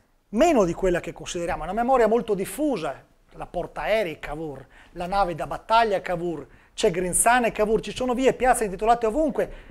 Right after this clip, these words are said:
ci sono addirittura le caramelle Cavour, le Sénateur,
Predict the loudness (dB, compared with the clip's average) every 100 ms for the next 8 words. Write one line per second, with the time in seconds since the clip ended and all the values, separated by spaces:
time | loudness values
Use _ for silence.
0 | -14 -16 -10 -4 -2 4 4 4 2 0
1 | 0 4 10 10 10 4 -8 -6 -2 -2
2 | 0 -2 -2 -4 -6 -10 -10 -12 -14 -8
3 | -4 0 0 0 2 2 4 0 -2 -6